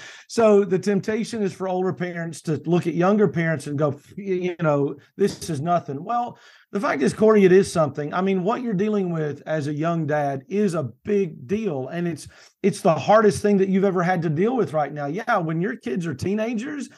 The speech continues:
it's gonna be a lot harder, but that doesn't mean that it's not hard for you right now. And so, you know, I just, I really, uh, encourage younger parents to just really, um, to give themselves a break on that,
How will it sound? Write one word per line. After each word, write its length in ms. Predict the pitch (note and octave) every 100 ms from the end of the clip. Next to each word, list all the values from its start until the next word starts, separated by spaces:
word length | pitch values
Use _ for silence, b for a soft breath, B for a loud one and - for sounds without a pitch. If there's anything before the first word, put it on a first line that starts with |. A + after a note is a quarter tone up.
| b b -
it's 220 | - -
gonna 240 | C4+ A3+
be 160 | F#3 B3+
a 80 | A3
lot 260 | E3+ D3+
harder, 520 | B2+ D3+ C3+ A#2 G#2 b b _ -
but 80 | G3+
that 160 | C4+
doesn't 280 | C#4 A3 A3
mean 180 | G#3+ G#3+
that 100 | F#3+
it's 160 | E3
not 160 | F#3 F3
hard 300 | D#3+ F3 D3+
for 100 | E3+
you 160 | E3 D#3
right 260 | D3+ C#3+
now. 300 | D3+ D3+ C#3+
And 120 | C3+
so, 340 | C3 E3+ D#3+ D#3
you 100 | F#3+
know, 80 | F#3+
I 160 | F#3
just, 280 | A3 A#3 C3+ _ _ _ _ _ _ _ _ _ -
I 80 | G3+
really, 560 | F#3 A#3 A#3 F#3+ F#3+ b b b b b
uh, 360 | E3+ D#3+ D3+ D3+
encourage 640 | E3+ D3+ F#3 F#3+ F#3 C3+
younger 380 | D3+ E3+ D#3+ D3+
parents 720 | - E3 F3+ E3+ D3 C3 -
to 200 | - D3+
just 240 | C#3 G#3
really, 560 | E3+ G#3+ A#3 G3 D#3+ D3+
um, 720 | D#3+ D3+ D3+ D3 C#3+ C#3 C3+ -
to 100 | E3
give 220 | D#3 A#3
themselves 440 | A#3 D3 G3+ G#3
a 60 | D3+
break 400 | B2+ D3 E3 E3+
on 240 | F3+ F3+
that, 360 | F3 F3 F#3 -